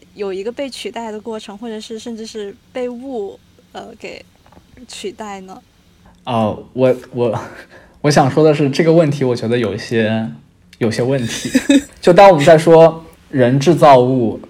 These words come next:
Speaker 2: 然后物会被人取代吗？似乎我们会，首先我们会预设了人和物之间是有区，就是有完全不同的区别的，它是两种不同的东西。第二点是说，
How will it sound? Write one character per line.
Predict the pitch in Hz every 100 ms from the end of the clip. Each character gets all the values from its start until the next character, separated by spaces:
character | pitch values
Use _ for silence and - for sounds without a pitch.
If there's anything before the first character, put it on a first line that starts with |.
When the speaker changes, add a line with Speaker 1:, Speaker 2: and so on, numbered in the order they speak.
| -
Speaker 2:
然 | 127
后 | 131
物 | 143 147 135
会 | 139
被 | 139 135
人 | 117
取 | 127 110
代 | 117 117
吗？ | 110 107
似 | 127 -
乎 | 165 175
我 | 170
们 | 110 110
会， | 131 113
首 | 110 113
先 | 113 185
我 | 156
们 | 113
会 | 135
预 | 139
设 | 131 135
了 | 113
人 | 113 120
和 | 127
物 | 131
之 | 123 123
间 | 127
是 | 131
有 | 101
区， | - - - -
就 | 131
是 | 127
有 | 117 104 95 95 - _
完 | 110 113
全 | 127
不 | 117
同 | -
的 | 107
区 | 110 123
别 | 113 73
的， | - -
它 | -
是 | 135
两 | 127 110
种 | 107
不 | 110
同 | 110
的 | 107
东 | 107
西。 | 113 - - - _ _ _ _ _ -
第 | 170
二 | 160
点 | 123 104 92
是 | 120
说， | 110 113 110 110